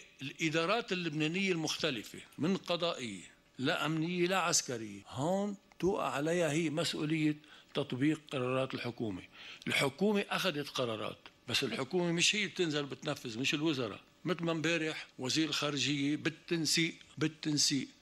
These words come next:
مع رئيس الجمهورية ورئيس الحكومة أخذ قرار بإبعاد السفير الإيراني المرتقب على لبنان،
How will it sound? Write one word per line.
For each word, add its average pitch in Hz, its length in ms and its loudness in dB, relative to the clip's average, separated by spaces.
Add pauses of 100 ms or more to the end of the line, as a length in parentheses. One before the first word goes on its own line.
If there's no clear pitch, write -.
مع 127 180 2
رئيس 147 280 0
الجمهورية 135 540 0
ورئيس 135 300 2
الحكومة 117 460 -2 (220)
أخذ 143 360 2
قرار 135 300 0
بإبعاد 123 580 -2 (320)
السفير 123 760 0 (260)
الإيراني 143 420 0
المرتقب 127 500 -4
على 117 140 0
لبنان، 131 360 0